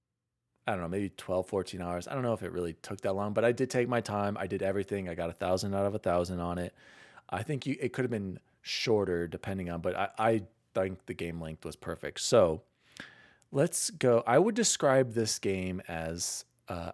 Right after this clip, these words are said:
Outer World or Another World. I don't know if you guys played that on Super Nintendo, and the Another World is the more recent one. Uh, those graphics meeting eighties cyberpunk style meets Ori combat with a little bit of Metroidvania elements. I think that's the best way to describe it.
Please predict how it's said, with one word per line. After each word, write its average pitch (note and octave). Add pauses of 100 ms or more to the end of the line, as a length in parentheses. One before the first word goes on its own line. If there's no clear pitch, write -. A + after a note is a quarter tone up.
Outer B2
World B2+
or G#2
Another A2
World. F#2
I -
don't F#2
know F#2
if -
you -
guys E2+
played F#2
that F2+
on F2
Super F2+
Nintendo, E2+
and D#2+
the E2 (120)
Another G2
World F2+
is F2
the F2+
more E2
recent F2
one. E2 (480)
Uh, G2+
those C#3
graphics A2+
meeting G#2
eighties D3
cyberpunk B2
style F2+ (280)
meets G#2+ (100)
Ori C3
combat A2+ (280)
with F2+
a G2+
little A2
bit A2
of G2
Metroidvania F2
elements. E2
I F2
think F#2+
that's F#2
the F#2
best F2+
way F2
to E2
describe E2
it. E2